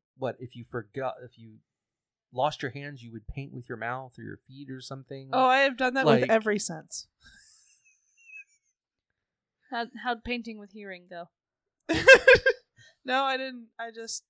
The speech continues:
Speaker 2: earphone or earbuds. I'd put out the noise blocking ones, and I would walk around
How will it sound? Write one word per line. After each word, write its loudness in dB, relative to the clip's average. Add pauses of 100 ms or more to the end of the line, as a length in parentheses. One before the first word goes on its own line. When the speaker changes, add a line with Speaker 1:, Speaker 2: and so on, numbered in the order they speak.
(140)
Speaker 2:
earphone -12 (200)
or -12
earbuds. -12 (800)
I'd -12
put -10
out -8
the -12
noise -16
blocking -10
ones, -16
and -20
I -18
would -14
walk -18
around -12